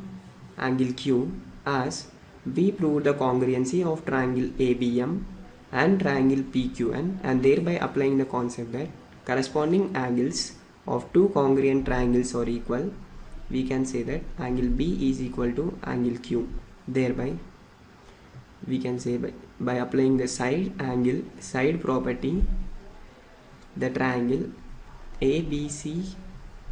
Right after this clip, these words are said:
is congruent to triangle P Q R,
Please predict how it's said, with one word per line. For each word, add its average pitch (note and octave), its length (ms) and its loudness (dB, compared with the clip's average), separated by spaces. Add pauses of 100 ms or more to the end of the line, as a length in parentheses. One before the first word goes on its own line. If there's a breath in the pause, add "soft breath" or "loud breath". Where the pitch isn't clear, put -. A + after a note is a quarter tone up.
(380)
is E3+ 320 -2
congruent A#2+ 680 0
to F3+ 280 -2 (460)
triangle C3 440 0 (120)
P C#3+ 300 -2
Q C3 380 0
R, A#2+ 260 -6